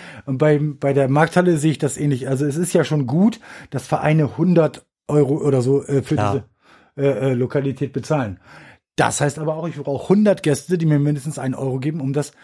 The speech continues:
Speaker 1: so. Also im Slattery's, ja, wenn, äh, die, die Besitzerin, äh, Ge-, äh, wenn Gela oder jemand anders, der es, das,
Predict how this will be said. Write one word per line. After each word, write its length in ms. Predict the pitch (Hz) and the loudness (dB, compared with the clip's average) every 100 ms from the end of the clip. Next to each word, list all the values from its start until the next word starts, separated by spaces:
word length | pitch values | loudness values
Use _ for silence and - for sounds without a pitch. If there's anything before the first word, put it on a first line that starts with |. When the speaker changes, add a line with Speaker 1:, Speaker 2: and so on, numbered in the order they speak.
| - _ | -20 _
Speaker 1:
so. 320 | - 139 - _ | -4 -4 -4 _
Also 200 | 147 143 | -4 -2
im 100 | 143 | -2
Slattery's, 560 | - 151 190 226 233 - _ | 0 2 4 2 0 -8 _
ja, 300 | 131 175 208 _ _ _ 131 | 0 2 0 _ _ _ -6
wenn, 420 | 127 143 131 131 | 0 2 0 0
äh, 460 | 123 120 117 113 107 | -2 -2 -2 -4 -6
die, 300 | 127 120 120 | -8 -6 -8
die 200 | 117 117 | -8 -8
Besitzerin, 640 | 117 120 131 156 143 147 139 | -6 -8 -6 -2 0 -2 -2
äh, 260 | 127 120 113 117 _ | -2 -2 -4 -10 _
Ge-, 180 | 117 131 | -6 -4
äh, 140 | 143 120 | -4 -4
wenn 120 | 127 | -2
Gela 360 | 127 185 208 190 - - - _ | 4 6 4 2 -10 -20 -20 _
oder 300 | 147 147 110 - - - | 2 2 0 -8 -20 -8
jemand 340 | 131 143 131 | -2 -2 0
anders, 340 | 165 185 175 - | 2 2 0 -6
der 260 | 139 147 | -4 0
es, 140 | 139 | -2
das, 140 | 143 | -4